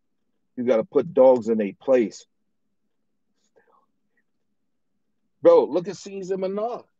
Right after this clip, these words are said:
the dog whisperer. He be taking his two fingers and doing that. Yeah, it's good dog food. Yes, it is. But yo, you see Caesar Menard? They, he takes his two finger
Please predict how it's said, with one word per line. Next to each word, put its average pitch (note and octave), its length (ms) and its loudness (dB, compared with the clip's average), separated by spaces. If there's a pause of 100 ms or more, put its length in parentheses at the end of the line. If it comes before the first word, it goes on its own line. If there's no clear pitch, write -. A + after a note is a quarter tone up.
(1000)
the C#3+ 140 -2
dog G3 400 0
whisperer. C#3 440 -8 (840)
He E3 100 -10
be D#3+ 140 -10
taking F3 360 -2
his D#3 160 -8
two G#3 240 -14
fingers D3+ 720 -4 (580)
and D#3 180 -2
doing F3+ 260 4
that. F3 260 0 (2000)
Yeah, D#3 180 2
it's D3+ 140 0
good C#3 240 -4 (180)
dog C#3 280 2
food. C3 280 -10 (320)
Yes, B2+ 260 -6
it C3+ 120 -2
is. B2 340 -2 (380)
But B2+ 120 0
yo, E3 140 2
you E3 140 -4
see F3+ 220 -10
Caesar F3 360 -4
Menard? F3 480 -4 (340)
They, C3 200 -2 (100)
he D#3 140 -2
takes E3+ 320 0
his C#3+ 180 -8
two F#3 220 -10
finger D#3 500 0